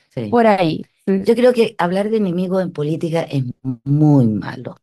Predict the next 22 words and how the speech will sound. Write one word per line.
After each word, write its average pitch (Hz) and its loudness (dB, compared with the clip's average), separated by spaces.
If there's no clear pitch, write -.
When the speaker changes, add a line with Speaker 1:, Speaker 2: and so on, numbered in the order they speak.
Speaker 2:
Totalmente 180 4
de - -6
acuerdo. - -14
Speaker 1:
Eh, 139 4
eh, 156 2
no, 165 0
no 180 0
se 180 2
deben 165 4
utilizar 123 -6
esas - -8
palabras. 107 -4
Yo 139 2
creo 160 2
que 156 2
nosotros 147 0
tenemos 139 -2
personas 139 0
que 139 -6
tienen 131 -2
ideas 123 -2
distintas, 190 0